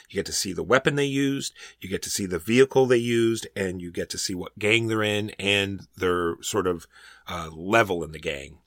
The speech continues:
And it's, it's, they're very, there's not a ton of different variety here, so you can easily, so you have this big, you have this card that has all of the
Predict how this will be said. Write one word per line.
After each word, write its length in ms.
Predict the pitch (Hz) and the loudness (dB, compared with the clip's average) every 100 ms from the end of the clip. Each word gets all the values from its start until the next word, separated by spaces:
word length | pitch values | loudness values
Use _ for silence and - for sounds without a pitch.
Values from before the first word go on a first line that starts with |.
| - | -8
And 140 | 113 135 | -4 -4
it's, 80 | - | -4
it's, 160 | 131 110 | -6 0
they're 180 | 113 117 | 2 6
very, 460 | 131 120 110 90 - _ | 8 8 6 2 -10 _
there's 140 | 110 104 | -6 4
not 160 | 123 - | 4 4
a 60 | 92 | -2
ton 260 | - 98 | -2 -2
of 80 | 87 | -2
different 280 | 90 90 85 | -6 -8 -8
variety 300 | 87 85 80 | -6 -6 -8
here, 140 | 80 | -10
so 80 | 76 | -10
you 60 | 92 | -12
can 140 | - | -8
easily, 340 | 101 92 92 87 - - - | -6 -4 -4 -6 -10 -16 -6
so 80 | 104 | -2
you 60 | |
have 60 | 95 | 0
this 180 | 92 - | 0 -4
big, 320 | 101 104 87 | 0 0 0
you 80 | - | 2
have 120 | 107 | 2
this 120 | 101 | 2
card 240 | - 123 113 | 4 6 6
that 100 | 101 | 6
has 140 | 101 | 2
all 280 | 98 98 101 | 2 6 6
of 100 | 92 | 6
the 300 | 90 90 85 | 2 0 0